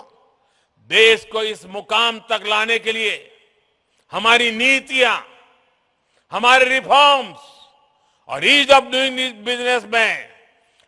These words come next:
बेहतरी की भी बड़ी भूमिका है। भारत ने अपने रक्षा खरीद बजट का अड़सठ प्रतिशत भारतीय कंपनियों के लिए निर्धारित किया, ईयरमार्क किया है।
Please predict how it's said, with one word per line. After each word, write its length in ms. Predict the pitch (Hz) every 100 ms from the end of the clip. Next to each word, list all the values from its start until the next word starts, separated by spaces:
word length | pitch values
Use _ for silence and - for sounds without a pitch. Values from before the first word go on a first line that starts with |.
| _
बेहतरी 640 | 135 220 254 254 277 277
की 160 | 254 262
भी 160 | 240
बड़ी 240 | 233 254 247
भूमिका 680 | 156 214 277 262 185 147 -
है। 180 | 95 87 _ _ _ _ _ _ _ _ _ _ _ _ _ _ _ 110
भारत 420 | 123 185 226 233
ने 320 | 233 254 254 _ _ _ _ _ _ _ _ _
अपने 320 | 175 208 247 254
रक्षा 420 | 277 - 277 269
खरीद 280 | 226 254 226
बजट 400 | 202 226 254 247
का 240 | 180 123 - _ _ _ _ _ _ _ _ _ _ _ _
अड़सठ 600 | 269 320 - - 330 349
प्रतिशत 600 | - 277 294 240 240 185 _ _ _ _ _ _ _ _ _ _ _ _ _
भारतीय 600 | 147 208 240 - 254 262
कंपनियों 720 | 254 233 226 - 226 247 254
के 120 | 240
लिए 220 | 233 233 226
निर्धारित 680 | 208 214 139 190 208 185 165
किया, 160 | 208
ईयरमार्क 640 | 220 214 214 202 196 170 -
किया 200 | 143 95
है। 260 | - 57